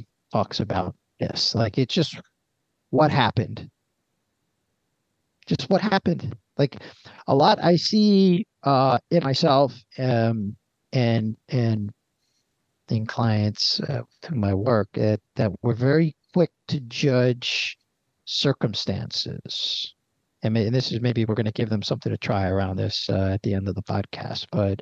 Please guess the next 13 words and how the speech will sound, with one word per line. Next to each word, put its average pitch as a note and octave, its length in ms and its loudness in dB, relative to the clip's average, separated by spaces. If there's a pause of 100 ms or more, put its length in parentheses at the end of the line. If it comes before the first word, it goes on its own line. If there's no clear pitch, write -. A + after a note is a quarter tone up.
um, G#2 480 -2 (2000)
and C3 200 2
so C#3+ 220 2
the D3 180 2
invit-, C#3+ 240 -2
and D3 100 0
I'm C#3 80 2
trying D#3 200 2
to C#3 60 2
think - 200 0
of B2+ 100 0
something B2+ 580 0 (340)
recently. A#2+ 1600 0